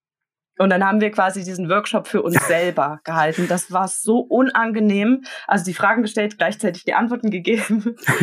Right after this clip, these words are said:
Speaker 1: <laughs> Und ich wollte einfach nur weg. Ich wollte so schnell weg. Und ich hatte auch noch Klebe hier, ähm, Tesaband vergessen. Also wir mussten die Post-its auch noch mit unseren Armen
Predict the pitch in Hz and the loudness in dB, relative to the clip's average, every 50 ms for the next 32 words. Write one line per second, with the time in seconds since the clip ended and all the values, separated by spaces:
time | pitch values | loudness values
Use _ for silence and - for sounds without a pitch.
0 | 147 - - - - - - - 254 220 254 254 220 233 254 254 302 - - 214 | 2 2 0 -8 -12 -4 0 2 4 4 4 4 4 2 2 4 4 4 4 4
1 | 247 254 190 285 254 240 262 247 240 214 196 208 214 214 - - - - 208 208 | 2 2 2 0 2 4 4 4 4 4 2 2 2 0 -4 -6 -6 -4 -2 0
2 | 208 208 214 240 220 208 - 233 240 269 247 - 208 - 220 214 208 202 214 208 | 2 2 2 0 -2 -2 0 2 2 2 2 0 0 0 0 2 2 0 0 0
3 | - - 254 254 254 254 254 240 214 214 - - 165 196 220 214 214 - - - | 0 0 2 2 2 2 4 4 4 4 4 2 2 2 0 0 -2 -6 -4 -2
4 | 202 226 233 220 208 196 202 190 190 196 185 165 185 190 185 175 170 - - - | -2 0 0 0 -2 -2 -2 -2 -2 -2 -4 -4 -2 -2 0 0 0 -2 -2 -2
5 | 170 170 170 175 175 170 165 170 175 _ _ - - 226 226 196 202 190 185 180 | -2 -4 -4 -4 -6 -8 -10 -12 -14 _ _ -2 0 2 2 4 2 2 2 2
6 | 165 175 202 - 202 165 - 170 180 202 - 170 160 160 175 185 180 202 208 - | 0 0 0 -2 -4 -2 0 0 -2 -2 -2 -4 -4 -4 -4 -4 -4 -6 -6 -8
7 | 185 170 175 - - 190 190 196 - 156 - - - 165 165 160 170 170 - - | -8 -10 -6 -4 -2 -2 -2 -4 -6 -10 -6 -2 -2 0 0 -2 -4 -6 -6 -6
8 | 170 180 160 175 165 180 165 - - - - - - _ _ _ _ - 147 170 | -6 -6 -6 -6 -8 -8 -10 -12 -16 -20 -20 -20 -20 _ _ _ _ 0 2 2
9 | 185 190 202 202 190 185 175 | 4 4 2 2 0 0 -4